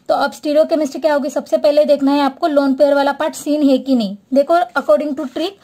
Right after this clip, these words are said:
लोन पेयर वाला पार्ट होना चाहिए seen to carbonyl।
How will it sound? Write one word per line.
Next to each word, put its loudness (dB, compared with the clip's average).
लोन 2
पेयर 2
वाला 0
पार्ट -4
होना 0
चाहिए -2
seen 0
to -4
carbonyl। -2